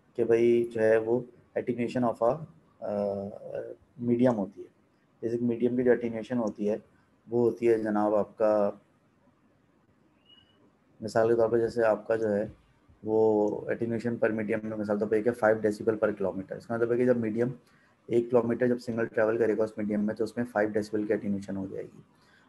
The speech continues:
लेकिन यहाँ पर जो एटीन्यूएशन होती है बहुत ज़्यादा होती है, ट्वेंटी फ़ाइव, थर्टी, फ़ोर्टी डेसिबल per kilometer। यानी सिग्नल जो है वो ये एक किलोमीटर चलेगा और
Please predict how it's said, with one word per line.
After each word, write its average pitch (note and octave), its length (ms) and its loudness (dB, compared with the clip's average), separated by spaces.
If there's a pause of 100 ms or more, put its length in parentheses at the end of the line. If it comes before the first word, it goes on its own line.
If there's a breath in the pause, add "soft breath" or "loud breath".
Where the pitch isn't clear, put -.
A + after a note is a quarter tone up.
(100)
लेकिन B2 180 2
यहाँ A#2 160 0
पर C#3 120 2
जो C#3 80 2
एटीन्यूएशन B2 400 -2
होती A#2+ 160 -2
है B2 60 2
बहुत G#2+ 200 2
ज़्यादा G2+ 220 2
होती F#2+ 300 -2
है, F#2+ 80 -4
ट्वेंटी A2 360 -2
फ़ाइव, G2+ 460 0
थर्टी, A2 360 -2
फ़ोर्टी G#2+ 340 -6
डेसिबल G#2 380 -4
per G2 120 -4
kilometer। F#2 440 -8 (640 soft breath)
यानी A2+ 100 -4
सिग्नल A#2 300 -2
जो B2+ 140 2
है B2 80 8
वो B2 140 4
ये B2 120 2 (280)
एक A#2+ 160 -2
किलोमीटर A2+ 280 0
चलेगा A2+ 380 0
और B2 140 0